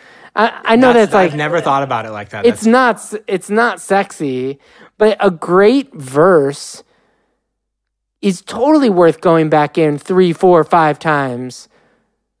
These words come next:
Speaker 1: if you're,
Speaker 2: I
Speaker 1: if,
Speaker 2: think a
Speaker 1: if you
Speaker 2: great,
Speaker 1: can
Speaker 2: I
Speaker 1: nail
Speaker 2: think a
Speaker 1: it.
Speaker 2: great everything is worth.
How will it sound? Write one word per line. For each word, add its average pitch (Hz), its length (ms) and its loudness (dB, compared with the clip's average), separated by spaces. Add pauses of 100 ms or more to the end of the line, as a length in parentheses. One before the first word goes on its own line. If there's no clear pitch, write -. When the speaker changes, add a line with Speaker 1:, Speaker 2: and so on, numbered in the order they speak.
(300)
Speaker 1:
if 170 160 0
you're, 202 180 4
Speaker 2:
I 208 80 -2
Speaker 1:
if, 202 140 4
Speaker 2:
think 170 120 -4
a 190 60 0
Speaker 1:
if 180 80 -2
you - 40 -4
Speaker 2:
great, 185 140 -2
Speaker 1:
can 165 120 2
Speaker 2:
I - 20 0
Speaker 1:
nail 254 140 2
Speaker 2:
think 233 100 -2
a 120 80 -6
Speaker 1:
it. - 60 -10
Speaker 2:
great 120 240 -6
everything 101 480 -14
is 90 160 -20
worth. 82 360 -20